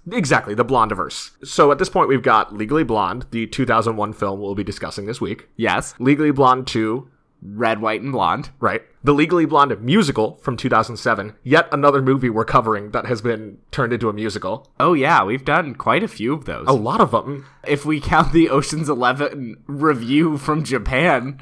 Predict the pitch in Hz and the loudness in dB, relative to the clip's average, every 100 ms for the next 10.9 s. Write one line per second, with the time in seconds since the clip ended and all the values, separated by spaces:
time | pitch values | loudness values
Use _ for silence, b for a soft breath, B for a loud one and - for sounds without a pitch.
0 | B 151 185 180 160 135 139 170 170 160 | B 6 6 4 2 4 6 6 8 6
1 | 131 160 180 151 139 135 139 - 131 123 | 4 4 2 4 4 4 0 2 2 2
2 | 113 107 110 113 101 120 - - 135 127 | 0 -2 0 -2 -4 -8 -6 0 2 2
3 | 104 92 - 120 113 101 85 85 87 - | 0 0 -2 -2 -2 -2 -2 -4 -4 -8
4 | - 156 151 151 135 101 135 139 131 120 | 2 6 6 6 2 0 2 2 4 4
5 | 123 110 - 143 196 185 131 - 123 120 | 4 2 -2 -2 0 -2 -4 0 2 2
6 | 120 113 - 123 120 127 - 120 117 117 | -2 -4 -4 -2 0 -2 -4 -10 -10 -10
7 | - 143 120 107 139 - - 123 107 113 | -2 0 0 -2 -4 -8 -8 -2 0 0
8 | - - 147 147 160 160 - - 147 131 | -4 -4 0 0 0 -2 -4 0 0 0
9 | - 285 277 143 - 151 156 165 147 143 | -6 4 4 4 2 2 4 4 2 2
10 | 190 156 135 120 117 - 117 - - | 2 2 0 2 2 2 2 2 -2